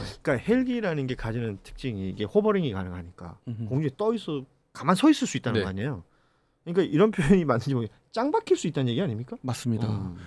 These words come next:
Speaker 2: 거기에다가 공격 헬기 하면은 청거함으로 대변되는 대전차 미사일들을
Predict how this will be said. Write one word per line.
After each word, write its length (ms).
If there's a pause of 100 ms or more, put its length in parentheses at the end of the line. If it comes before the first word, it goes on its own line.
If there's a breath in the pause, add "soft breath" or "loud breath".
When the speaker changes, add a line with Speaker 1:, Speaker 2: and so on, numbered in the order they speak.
Speaker 2:
거기에다가 600
공격 400
헬기 240
하면은 520 (840 loud breath)
청거함으로 800
대변되는 720
대전차 600
미사일들을 840